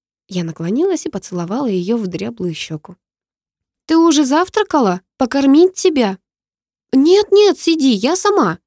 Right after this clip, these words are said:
я справлюсь», заверила я. И беспокойство, вдруг родившееся в её взгляде, моментально растворилось. Я на цыпочках пробралась к двери, ведущей в сад. «Нет, нет!»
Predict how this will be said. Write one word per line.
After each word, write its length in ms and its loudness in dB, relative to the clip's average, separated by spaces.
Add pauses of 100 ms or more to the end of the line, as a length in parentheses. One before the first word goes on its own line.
я 180 0
справлюсь», 560 -4 (380)
заверила 540 -4
я. 240 -8 (800)
И 140 -2
беспокойство, 840 -2
вдруг 260 -6
родившееся 680 -4
в 20 -10
её 220 -4
взгляде, 480 -6
моментально 680 -2
растворилось. 680 -10 (640)
Я 100 -6
на 120 -8
цыпочках 480 -12
пробралась 500 -4
к 60 -14
двери, 300 -2
ведущей 420 -4
в 60 -14
сад. 240 -14 (840)
«Нет, 360 4
нет!» 500 2